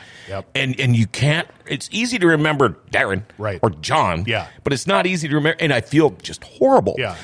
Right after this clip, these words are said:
Speaker 2: So
Speaker 1: and it's
Speaker 2: I'm, my wife and I, and maybe you've probably done the same thing with your wife, when these random people come up and start talking to you, it's like, she gets mad at me because I can't go to a bar or a restaurant without somebody stopping
Speaker 1: Right.
Speaker 2: and talking to people. She's found out and learned if I don't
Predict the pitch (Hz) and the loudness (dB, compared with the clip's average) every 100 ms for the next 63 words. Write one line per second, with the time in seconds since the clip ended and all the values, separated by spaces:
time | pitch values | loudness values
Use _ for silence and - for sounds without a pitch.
0 | - - 156 151 - 151 - 151 143 127 | -14 0 4 6 4 0 0 0 2 4
1 | 196 233 156 123 131 127 127 156 151 143 | 2 2 0 2 0 0 0 0 -2 -6
2 | 110 - 147 127 117 113 104 120 104 117 | -2 2 2 2 0 0 0 -2 -4 -2
3 | 101 92 120 104 95 113 110 - _ - | -2 0 2 2 2 2 0 -4 _ -2
4 | 104 196 190 139 202 123 - 139 127 - | 0 0 0 0 0 0 0 0 0 0
5 | 107 - 127 - 139 143 151 117 110 104 | -6 -2 -2 0 0 0 0 0 0 0
6 | 127 110 - - - - - 165 185 151 | -2 -2 -4 -20 -20 -20 -10 -4 -2 0
7 | 165 156 143 123 135 117 135 123 104 123 | 0 0 -2 -2 -2 -2 -2 -2 2 2
8 | 101 85 104 107 104 95 101 101 - 104 | 4 4 4 4 4 2 2 0 -2 -2
9 | 101 101 101 - - 117 107 - 104 95 | 0 0 -2 -4 -8 -6 -6 -2 2 2
10 | - 107 104 95 123 110 107 110 95 117 | 2 0 0 -2 0 2 0 -4 -4 0
11 | 117 120 - - - _ _ - 135 117 | 2 2 0 -14 -20 _ _ -8 -4 -4
12 | - 127 160 139 113 113 117 113 131 131 | 0 2 2 4 2 2 0 0 2 4
13 | 104 104 - 98 98 95 80 - 120 196 | 2 0 -4 -4 0 -2 -2 0 2 2